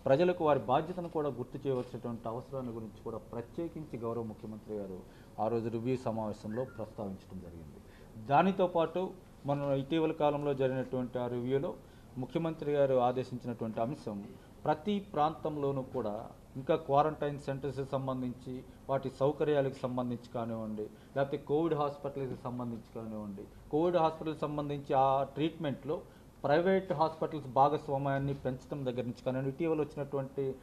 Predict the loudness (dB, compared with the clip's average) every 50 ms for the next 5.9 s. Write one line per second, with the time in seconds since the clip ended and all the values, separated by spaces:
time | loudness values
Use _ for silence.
0 | -14 -20 -14 -6 -2 0 0 0 0 0 0 2 4 4 4 4 2 2 2 2
1 | 2 0 -2 -4 -6 -10 -8 -8 -8 -8 -8 -8 -8 -10 -10 -10 -12 -14 -18 -18
2 | -18 -18 -10 -4 0 2 4 6 6 6 6 6 6 4 4 0 -2 -2 0 -2
3 | 0 0 0 0 0 0 -2 -2 -4 -4 -4 -4 2 4 4 4 4 2 0 -2
4 | -2 -2 -4 -2 0 0 0 0 -2 -2 -2 -2 2 6 6 6 6 4 2 0
5 | 0 0 0 0 -2 -2 0 -2 0 0 0 0 0 -2 -2 -2 0